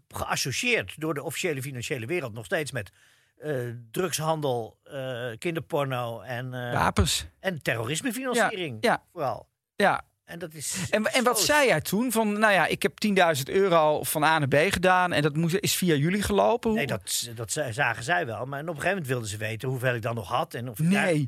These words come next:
Speaker 1: daar, en of ik daar een schriftelijk bewijs van kon zetten. Ik zeg: "Nee, ho, ho, ho.
Speaker 2: Maar dat
Speaker 1: Zover gaat onze relatie niet. Ja, wij moeten dit van de overheid, moeten wij al onze bitcoin, eh, eh,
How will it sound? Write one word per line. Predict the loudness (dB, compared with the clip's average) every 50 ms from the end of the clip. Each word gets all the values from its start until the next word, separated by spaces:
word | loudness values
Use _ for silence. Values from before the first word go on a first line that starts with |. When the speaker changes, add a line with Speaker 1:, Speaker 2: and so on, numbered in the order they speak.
| -2 _
Speaker 1:
daar, | -6 -4
en | -4
of | -4 -8 -6
ik | -4
daar | -2 -2 -2
een | -2
schriftelijk | -2 -4 -4 -4 -6 -6 -10 -8
bewijs | -8 -4 -2 -2 -2 -2 -4
van | -6 -10
kon | -10 -10 -8
zetten. | -8 -8 -8 -8
Ik | -8
zeg: | -8 -8 -6
"Nee, | -4 -6 -6 -4
ho, | -6 -6 -6 -6
ho, | -6 -4
ho. | -2 -2 -2 -2 -6 -12 _ _ _ _ _ _ _ _ _ _ _
Speaker 2:
Maar | -2 0
dat | 0 0
Speaker 1:
Zover | -2 -2 -2 -4
gaat | -4 -4 -6 -8
onze | -8 -10 -10 -6
relatie | -4 -4 -2 -2 -4 -4 -6 -10
niet. | -10 -10 -12 -14 _ _ _
Ja, | _ -2 0 0 0 0
wij | 0 0 -2
moeten | -2 -6 -8 -10
dit | -12 -12 -10 -8
van | -10 -8 -8 -8
de | -8 -6
overheid, | -4 -4 -6 -4 -4 -4 -4 -4 -4 -6 -10 -16
moeten | -18 -18 -16 -12
wij | -8 -8 -8 -8 -10 -12 _ _ _ _ _ _ _ _ _ _ _ _ _ _ _ _
al | _ -8 -8
onze | -8 -8 -8 -10 -8
bitcoin, | -6 -8 -8 -6 -6 -6 -6 -6 -10 -12 -12
eh, | -14 -12 -12 -14 -16 -18 -20 -20 _ _ _
eh, | -20 -20 -20 -20 -20 -20